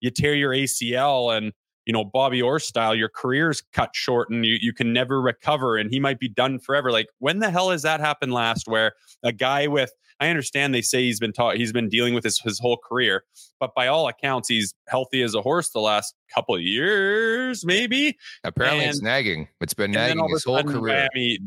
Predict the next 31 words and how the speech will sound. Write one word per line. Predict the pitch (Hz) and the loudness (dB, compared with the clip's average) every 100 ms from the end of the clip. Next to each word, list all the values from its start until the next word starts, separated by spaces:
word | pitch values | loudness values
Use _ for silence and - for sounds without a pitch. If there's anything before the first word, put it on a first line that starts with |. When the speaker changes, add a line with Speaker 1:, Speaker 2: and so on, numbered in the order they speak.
| 101 | -2
Speaker 1:
done | 127 135 131 | 0 2 -2
forever. | - 117 120 120 120 | -2 0 0 0 0
And | 113 110 - _ _ _ _ _ - | 0 -2 -10 _ _ _ _ _ -4
I | 120 127 | 0 2
mean, | 135 131 127 120 _ - | 2 2 0 -2 _ -4
it's | 131 - | -4 -4
weird | 107 127 156 180 | -2 0 0 0
that | 180 | 0
it | 120 | -2
came | 147 131 | -2 0
out | 117 | 2
of | 107 | 0
nowhere. | 110 120 147 | 0 2 2
It's | 120 120 110 | 2 -2 -2
weird | 117 147 | 0 0
that | 147 | 0
it | 113 101 | -2 -2
just | 131 139 - | -2 -2 0
happened | 123 127 139 135 131 | 0 0 0 -2 0
within | 131 135 | 0 0
the | 131 | 0
last | 123 123 120 - | 0 0 0 -4
how | 127 120 | -2 0
many | 123 | 0
months | 117 117 131 | 2 0 0
with | 123 - | -4 -2
Matt | 110 101 | 0 -2
Murray. | 92 110 156 175 180 175 - _ - | -2 -2 0 0 -2 -6 -20 _ -6
Speaker 2:
Yeah. | 107 110 104 | -2 0 0
Speaker 1:
Um, | 107 | -2
and | 107 | -4